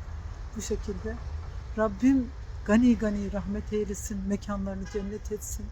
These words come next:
Hepsinin. Bizden yapacak şey onlara en güzel hediye böyle iyilik yapmak, hayır hasenat yapmak, onların ruhu için sadaka vermek,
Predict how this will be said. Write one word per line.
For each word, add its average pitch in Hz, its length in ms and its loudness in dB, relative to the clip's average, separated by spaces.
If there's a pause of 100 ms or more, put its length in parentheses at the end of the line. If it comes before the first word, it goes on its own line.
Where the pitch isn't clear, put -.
(340)
Hepsinin. 214 420 -6 (960)
Bizden 247 420 6 (220)
yapacak 226 480 2
şey 247 280 -2 (200)
onlara 208 340 2
en 240 240 6
güzel 196 300 -2
hediye 196 440 0 (500)
böyle 226 300 8 (160)
iyilik 226 440 4
yapmak, 202 420 0
hayır 220 260 6
hasenat 220 600 0
yapmak, 214 360 -2
onların 214 520 2
ruhu 208 240 -2
için 196 280 -4 (360)
sadaka 220 540 4
vermek, 190 460 2